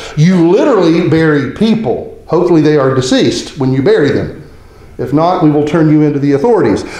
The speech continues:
But you bury the deceased. In verse thirty-eight,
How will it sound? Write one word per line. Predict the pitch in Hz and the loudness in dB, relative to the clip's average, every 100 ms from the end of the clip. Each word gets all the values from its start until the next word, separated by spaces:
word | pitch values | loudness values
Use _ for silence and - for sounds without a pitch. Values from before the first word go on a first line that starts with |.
| - | -2
But | 175 | 0
you | 185 202 131 | 2 2 2
bury | 208 254 269 190 | 2 2 0 0
the | 185 143 175 | 0 0 0
deceased. | 175 - 285 233 - - - - - - - - - - - - - - - - - - - - - - - - - - - - - - - - - - - - - - | 0 2 2 2 0 -4 -10 -16 -18 -20 -20 -20 -20 -20 -20 -20 -20 -20 -20 -20 -20 -20 -20 -20 -20 -20 -20 -20 -20 -20 -20 -20 -20 -20 -20 -20 -20 -20 -20 -20 -20 -14
In | - | -4
verse | 160 - | -4 0
thirty-eight, | 202 170 151 170 113 - | 0 2 2 2 0 -4